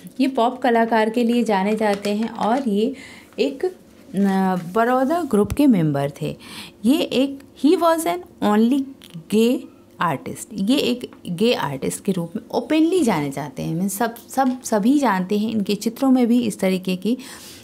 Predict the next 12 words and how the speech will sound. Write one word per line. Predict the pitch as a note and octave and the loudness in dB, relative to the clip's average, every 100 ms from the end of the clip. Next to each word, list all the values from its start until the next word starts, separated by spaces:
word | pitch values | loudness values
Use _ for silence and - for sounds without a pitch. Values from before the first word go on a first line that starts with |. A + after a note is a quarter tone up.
| - | -6
पेंटिंग्स | A3 G#3 G#3+ A#3 A#3 | 0 0 2 2 2
ही | G#3+ | 0
बनाया | A3 G3 D#3+ D#3 | 2 2 2 0
करते | F3 E3+ E3 F#3 A#3+ | 0 -2 0 0 0
थे | |
जिसमें | B3 F#3+ F#3 A3 G#3 | 0 -2 -2 -2 -2
कि | A3+ A3+ - | -4 -6 -4
वो | F#3 | -2
अपने, | G#3 F3 - A3 C4 | 0 -2 -2 -2 -2
अ, | - - - - F3 E3+ - | -6 -18 -14 -4 -2 -4 -4
कैरेक्टर | - G#3 A#3 A#3 | 0 2 2 -2
को | C#4 - B3+ | -2 0 0